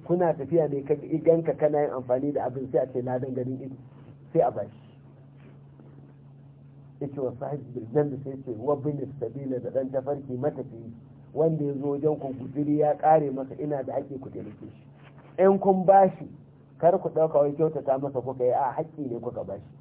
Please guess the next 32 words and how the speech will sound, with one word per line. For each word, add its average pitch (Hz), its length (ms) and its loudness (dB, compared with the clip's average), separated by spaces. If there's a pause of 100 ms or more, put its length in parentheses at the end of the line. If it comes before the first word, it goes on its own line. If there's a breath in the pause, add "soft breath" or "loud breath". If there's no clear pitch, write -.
(360)
In 208 180 4
ba 196 100 4
ku 147 140 -4
bashi 170 340 6
ba 131 140 -6
kun 160 220 -2
yi 175 60 4
laifi 151 260 2 (100)
ne. 117 100 -12 (2000)
Da 147 100 4
haka 165 220 6
ko 170 180 0
ta 185 80 2
ɗabi'a 160 360 6
da 139 100 2
ake 139 180 -4
da, - 400 -2
yayi 170 240 4 (100)
da 147 220 2
shi 143 100 -4
nan 170 220 0 (180)
sai 170 80 4
mutum 160 300 0
ya 139 100 -2
taso, 160 380 0 (180)
ya 143 80 -8
taso 160 320 2
tun 175 140 -2
daga 151 220 2
Lagos 156 320 0
har 165 180 4
Kano, 165 300 2